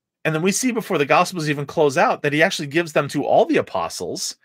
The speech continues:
And then we find in the opening of the, uh, of the book of Acts that Peter is the first one to preach the gospel. And from there, the keys of the kingdom go out everywhere that the message goes.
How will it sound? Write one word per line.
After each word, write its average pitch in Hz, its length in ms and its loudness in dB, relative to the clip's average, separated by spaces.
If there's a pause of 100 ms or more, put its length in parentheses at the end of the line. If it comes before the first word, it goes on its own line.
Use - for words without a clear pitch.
(500)
And 156 100 -2
then 180 120 0
we 180 100 2
find 208 360 -2
in 170 80 -4
the 156 180 -4
opening 170 580 0 (280)
of 143 260 2
the, 131 420 0 (180)
uh, 131 240 0
of 135 120 -4
the 135 60 -4
book 160 180 -4
of 160 140 -6
Acts 190 380 -2 (260)
that - 180 -2
Peter 208 280 -2
is 143 80 -4
the 123 100 -4
first 214 440 -2
one 196 140 -2
to 156 60 -8
preach 190 320 -4
the 143 80 -10
gospel. 160 560 -2
And 143 120 -8
from 175 260 -4
there, 185 320 0 (280)
the 143 80 -4
keys 208 340 -2
of 175 80 -4
the 147 80 -6
kingdom 175 400 -2
go 143 160 0
out 131 240 0
everywhere 175 640 2
that 135 160 -12
the 139 60 -12
message 135 420 -8
goes. - 680 -6